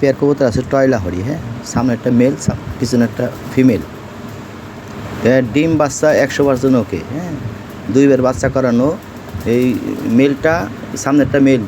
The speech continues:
পিছনটা ফিমেল, হ্যাঁ, এই যে এটা মেল, হ্যাঁ, একদম ভরপুর ব্রিডিং করতেছে, একশো পার্সেন্ট ফ্রেশ। যদি কোনো একটা লো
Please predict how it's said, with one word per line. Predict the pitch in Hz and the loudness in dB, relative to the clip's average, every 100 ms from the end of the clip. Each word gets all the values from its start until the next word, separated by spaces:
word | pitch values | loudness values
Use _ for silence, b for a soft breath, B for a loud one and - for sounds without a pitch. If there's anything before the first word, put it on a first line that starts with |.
| - | -4
পিছনটা | 127 135 123 113 | -4 0 -2 0
ফিমেল, | 131 120 92 | 0 0 -2
হ্যাঁ, | 120 180 160 104 | -6 -8 -10 -6
এই | 110 | -4
যে | 117 | -2
এটা | 117 117 | -2 -2
মেল, | 107 107 92 - | 2 0 0 -4
হ্যাঁ, | - - - - - - - - - - - - - 107 110 | -4 -6 -8 -12 -12 -12 -12 -12 -12 -10 -10 -8 -6 0 0
একদম | 113 131 107 | 2 2 2
ভরপুর | 107 135 - 156 117 | 2 2 0 -2 0
ব্রিডিং | 127 151 | 0 0
করতেছে, | 156 143 139 - 185 180 156 | 0 -2 -2 -2 -2 0 0
একশো | - 139 | 0 0
পার্সেন্ট | 135 117 123 | 0 -2 -2
ফ্রেশ। | 117 92 92 | 0 0 0
যদি | 131 151 | -2 0
কোনো | 143 143 | 2 2
একটা | 139 139 | 2 4
লো | 135 | 4